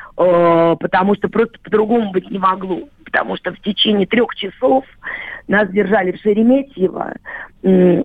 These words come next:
на расстоянии друг от друга просто не то что два метра, а, понимаете, пятьдесят-семьдесят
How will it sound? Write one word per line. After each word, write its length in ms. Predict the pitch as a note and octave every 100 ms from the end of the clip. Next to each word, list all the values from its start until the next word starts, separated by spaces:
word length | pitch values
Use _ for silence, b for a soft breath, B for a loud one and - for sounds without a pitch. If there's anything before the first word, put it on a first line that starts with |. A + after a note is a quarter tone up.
| -
на 320 | G#3+ G#3 B3+
расстоянии 720 | B3+ - - A3 B3 D4 C4+
друг 260 | G#3+ G#3 G#3
от 200 | G#3+ B3
друга 300 | A#3 G#3 F#3
просто 400 | - A3 A3 G3
не 320 | G3 G3+ G#3
то 160 | G#3 C#4
что 160 | -
два 320 | G3+ G3+ A3+ G#3+
метра, 440 | A3 F3+ D3 D3+
а, 280 | D3 D3+ D#3
понимаете, 600 | D3+ F#3 F#3+ A3+ A#3 -
пятьдесят-семьдесят 960 | F#3 F3+ F3+ G3 A#3 A#3 A#3 G3+ G3 G3